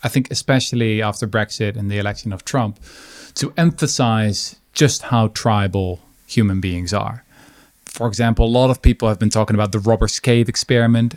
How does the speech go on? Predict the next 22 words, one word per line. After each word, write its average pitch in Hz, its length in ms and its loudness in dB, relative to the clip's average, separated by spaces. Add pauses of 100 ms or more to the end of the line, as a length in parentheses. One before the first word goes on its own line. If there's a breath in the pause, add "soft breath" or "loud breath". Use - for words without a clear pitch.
I 110 40 -4
think 117 180 -2
it's - 160 -4
in 113 80 -2
Ezra 101 280 -2
Klein's 107 360 0
book. 104 380 -4
I 113 100 -6
think 101 180 -6
it's - 160 -8
in 98 80 -4
Jonathan 101 380 -2
Haidt's 107 280 0
book. 107 380 -2 (720 loud breath)
You 127 100 0
know, 127 80 4
this 117 180 -2
experiment 117 420 2
in 107 80 4
the 104 60 2
fifties 107 560 -2
where 98 420 0